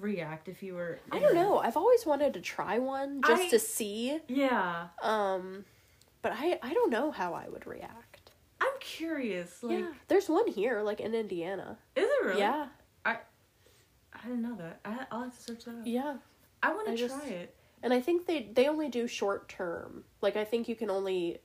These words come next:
Speaker 1: Like,
Speaker 2: float for, like, fifteen, thirty minutes.
Speaker 1: Oh, okay, okay.
Speaker 2: Uh, which you obviously can leave whenever you want.
Speaker 1: Right.
Speaker 2: Um,
Speaker 1: So you could,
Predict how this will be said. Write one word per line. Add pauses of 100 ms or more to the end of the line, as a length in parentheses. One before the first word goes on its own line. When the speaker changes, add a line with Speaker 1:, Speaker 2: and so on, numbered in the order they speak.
(280)
Speaker 1:
Like,
Speaker 2:
float
for,
like,
fifteen,
thirty
minutes. (260)
Speaker 1:
Oh,
okay,
okay.
Speaker 2:
Uh,
which (220)
you
obviously
can (160)
leave
whenever
you
want.
Speaker 1:
Right. (640)
Speaker 2:
Um, (100)
Speaker 1:
So
you
could,